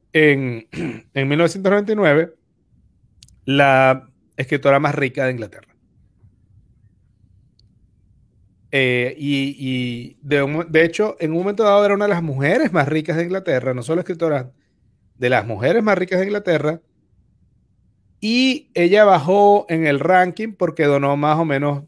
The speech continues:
doscientos, trescientos millones de dólares a, a, a caridades que ayudaban a los huérfanos, básicamente. E-, ese es, y por cierto, ella se llama Joanne Rawlings, la K no existe.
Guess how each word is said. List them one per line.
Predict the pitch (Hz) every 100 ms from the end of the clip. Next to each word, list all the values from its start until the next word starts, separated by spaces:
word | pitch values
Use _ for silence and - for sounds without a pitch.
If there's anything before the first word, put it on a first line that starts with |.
| _
doscientos, | 139 120 135 139 165
trescientos | 147 143 139 165
millones | 160 151 160
de |
dólares | 165 151 156 196 - _ _ _ _ _ _ _ _ -
a, | 131 127 120 113 110 107 101 - _ _ _ _ _ _ _ _ _ _ _ _ _
a, | 202 226 233 -
a | 202
caridades | - 220 202 185 180 214
que | 226
ayudaban | 214 156 139 151
a |
los | 143
huérfanos, | 120 117 - - _
básicamente. | 131 113 120 - 139 - 220 _ _ _ _ _ _ _ _ _ _ _ _ _ _ _ -
E-, | 151 143 139
ese | 185 180
es, | 165 _ _ _ -
y | 226
por | 226
cierto, | 180 226 127 107 _ _ _ _ _ _ _ _ _ _ _ _ _ _ _ _
ella | - 190
se | 202
llama | 208 220
Joanne | 160 147 156
Rawlings, | 151 165 110 95 -
la | 131 123
K | 143
no | 170
existe. | 165 117 - -